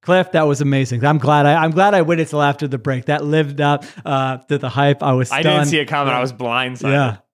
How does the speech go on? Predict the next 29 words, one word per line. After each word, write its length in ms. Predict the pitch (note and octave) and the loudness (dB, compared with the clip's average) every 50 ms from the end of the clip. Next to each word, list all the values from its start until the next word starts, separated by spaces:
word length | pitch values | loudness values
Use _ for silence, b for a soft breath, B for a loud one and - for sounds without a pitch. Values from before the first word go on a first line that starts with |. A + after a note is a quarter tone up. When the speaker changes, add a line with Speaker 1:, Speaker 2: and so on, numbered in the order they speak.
| - | -10
Speaker 1:
I 220 | - C#3 C#3+ D3 D#3 | -4 -2 0 2 2
didn't 160 | D#3+ D3+ C3+ | 0 0 -2
see 160 | - D#3 D3 | -2 -2 -2
it 140 | C#3 B2+ - | -2 -2 0
coming 380 | D3 C#3 C3 B2 B2+ B2+ A#2 - _ | 0 0 2 2 0 -2 -4 -6 _
either. 320 | - D3 C3 B2+ A2+ A2+ A2+ | -4 -2 -2 0 0 -2 -2
That 140 | B2 C#3 C#3+ | -2 0 0
was 180 | C#3 C3+ C3 | 0 0 -2
awesome. 320 | C3+ C3 B2 A#2+ - C#3+ D#3+ | -2 -2 -4 -4 -2 0 2
All 80 | F3+ | 2
right, 160 | E3 C#3 A#2+ - _ _ _ _ _ _ _ _ _ | 2 0 -4 -8 _ _ _ _ _ _ _ _ _
let's 460 | - B2+ C#3 D#3+ F#3+ - - - - - _ - | -8 -2 0 0 0 -2 -4 -12 -20 -20 _ -8
get 420 | C3 C3 D#3+ D#3 E3 D#3+ - _ _ _ - | -2 0 2 2 2 0 -4 _ _ _ -6
to 420 | - D3+ C#3+ C#3+ C#3 C#3 D3+ - - | -2 0 0 0 0 -2 -4 -6 -10
some 460 | - - - B2+ B2+ B2+ B2+ B2+ C3+ - - | -12 -6 -4 -2 -2 0 -2 -4 -6 -8 -8
listener 440 | C#3+ B2+ B2+ B2+ - - C3+ B2 A#2 | -6 -6 -4 -6 -6 -4 -6 -6 -6
questions. 540 | - - C3 A#2+ - - - - _ _ _ _ _ _ _ _ _ _ _ _ _ _ _ _ _ - | -4 -6 -6 -6 -8 -12 -20 -20 _ _ _ _ _ _ _ _ _ _ _ _ _ _ _ _ _ -2
Cody 460 | - G3 A3 A#3 A#3+ G#3 D3+ C#3 - | 0 2 4 4 2 2 -2 -2 -2
asks, 600 | D#3 D#3 D#3 C#3 A#2 - - _ - - - - _ _ _ _ _ _ - | -2 0 0 -2 -4 -8 -16 _ -18 -18 -18 -18 _ _ _ _ _ _ -10
"What 320 | B2+ B2 C#3+ D#3+ G3 - - - | -6 -4 -2 -2 -2 -2 -4 -6
effect 520 | A#3+ G3 - - F3+ F3 F3+ F3 - - | -8 -6 -4 -2 -2 -2 -2 -2 -6 -6
will 180 | D#3 D#3+ D#3+ C#3+ | -2 -2 -2 -2
the 120 | D3+ - D3+ D#3+ | -2 -4 -4 -4
Eagles 300 | E3 F3 F3+ F#3 F3 - | -2 0 0 -2 -2 -2
having 300 | - D3+ D3+ D3 D#3 D3 | -2 -4 -2 -2 -4 -4
a 80 | C#3 B2+ | -6 -6
surplus 760 | - - - - - B3 C4 C#4 C4+ - - G#3 F3 - - | -8 -12 -6 -2 2 2 2 2 0 -2 -2 0 0 0 -2
of 160 | D3+ B2+ - | -6 -6 -4
picks 380 | - D3 D3 C#3+ C#3+ - - | -2 0 0 0 -2 -6 -16